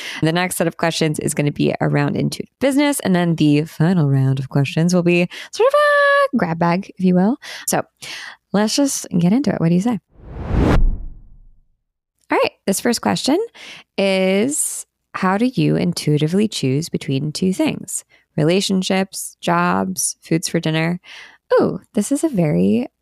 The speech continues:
good question. <laughs> I don't know if I, like, exactly have an answer to. Really, really take anything I say with a grain of salt. <laughs> These are just my experiences, and they are a type of answer, but they are certainly not the be all end all.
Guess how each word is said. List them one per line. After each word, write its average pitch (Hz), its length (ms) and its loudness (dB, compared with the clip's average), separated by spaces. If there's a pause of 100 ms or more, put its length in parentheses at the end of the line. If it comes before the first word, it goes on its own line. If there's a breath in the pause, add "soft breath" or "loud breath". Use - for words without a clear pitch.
(160)
good 156 260 0
question. 151 540 -4
<laughs> - 100 -6
I 208 140 0
don't 320 200 -2
know 202 120 2
if 180 80 -2
I, - 60 0
like, - 180 -6
exactly - 440 -8
have 151 100 0
an 160 60 6
answer 165 200 0
to. 202 260 -2
Really, 156 460 0 (640)
really 381 180 4
take 233 180 2
anything 151 360 0
I 135 120 2
say 139 160 0
with 139 100 0
a 143 60 -2
grain 143 180 0
of 147 80 -2
salt. 147 280 0
<laughs> - 40 -8
These 262 240 4
are 381 60 4
just 302 180 2
my 240 120 2
experiences, 147 680 0 (400 loud breath)
and 156 500 0
they 185 200 2
are 190 100 2
a 147 140 2
type 160 280 0
of 127 100 -2
answer, 120 320 -2
but 156 140 -2
they 185 80 2
are 175 80 4
certainly 214 340 0
not 160 220 0
the - 60 0
be 143 280 2
all 135 240 0
end 139 220 -2
all. - 260 -4